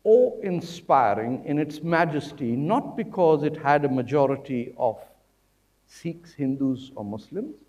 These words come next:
but because it had a majority of Punjabis who couldn't figure out who was in the majority.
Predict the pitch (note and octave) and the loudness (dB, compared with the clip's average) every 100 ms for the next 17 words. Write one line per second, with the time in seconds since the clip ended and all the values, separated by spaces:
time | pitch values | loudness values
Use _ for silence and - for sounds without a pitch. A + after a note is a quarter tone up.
0 | _ _ _ _ G3 F3+ A3 A3 A3 A3 | _ _ _ _ -8 -8 -4 -2 -2 -2
1 | - A#3+ G3 E3+ E3 E3 F3 G3 F#3 - | -2 -2 -4 -2 0 -2 -4 -4 -4 -2
2 | D3+ B2 A#2+ A2 B2+ D#3 E3 C#3+ _ C4+ | -2 2 2 2 -2 -6 -10 -16 _ -2
3 | A3+ E3+ C3+ A#2 G#2+ A#2 - - - _ | -2 -2 2 4 4 2 -2 -12 -20 _
4 | _ - A#3+ G#3 F#3 G3 G3+ G#3 B3 C4 | _ -2 2 2 2 -2 -4 -2 -2 -2
5 | C4 - | -4 -10